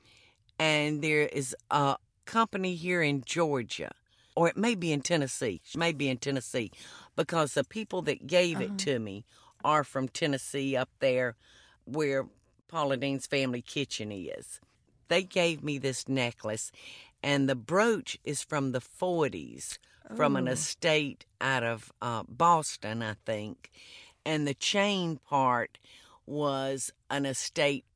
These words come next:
Speaker 1: from the sixties in Georgia. So I can't wait to give you the name of this company, because the pieces they make are just incredible.
Speaker 2: Well,
Speaker 1: Now,
Speaker 2: remember
Speaker 1: how,
Speaker 2: those pieces
Speaker 1: how
Speaker 2: you
Speaker 1: did we
Speaker 2: gave
Speaker 1: go
Speaker 2: me?
Speaker 1: from bag lady to jewelry? Y'all, how
Speaker 2: Ju-,
Speaker 1: did we
Speaker 2: we're jun-,
Speaker 1: manage
Speaker 2: we're
Speaker 1: to do that?
Speaker 2: junking.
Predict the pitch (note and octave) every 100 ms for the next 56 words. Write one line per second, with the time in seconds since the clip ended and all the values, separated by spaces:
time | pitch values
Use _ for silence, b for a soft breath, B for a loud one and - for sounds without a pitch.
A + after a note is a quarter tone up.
0 | - D#3 C3+ B2+ - - A#3+ - - B2
1 | A2 - C3 C3 A2+ D3+ D3 B2 G#2 D#2+
2 | C2 b b b b - G3 E3 - F3+
3 | - G3 F3 - F3 G3 F3 - C#3+ E3+
4 | D#3 D#3 C#3+ C3 C3 C#3+ D#3 D3+ C3 B2
5 | A2 C3 - - C#3+ B2+ A2 G#2 b b
6 | b _ D3 - D3+ C#3 C3+ - - A3
7 | - C#3 C3+ C3 C3 C3+ - A#2+ - -
8 | G3+ F#3 - A#2 A#2+ - B2+ G#2 F#2+ -
9 | D#2+ B B B B - B3+ C#4 D#4 C#4+
10 | C#4 C#4 - D#4 C#4+ D#4+ C#4+ B3 C#4 C#4
11 | G#3 - D4 E3 - G3+ G3+ G3+ F3+ F3
12 | E3+ E3 C#3+ C3+ D#3 D3+ G#2+ A2+ G2+ B
13 | B B - E3 D#3+ D#3+ F3+ G3+ C#4 C#4
14 | C4+ D4 E4+ E4+ D4+ D4+ C#4+ C#4 A#3 C4+
15 | C#4 C4 D#4 D#4+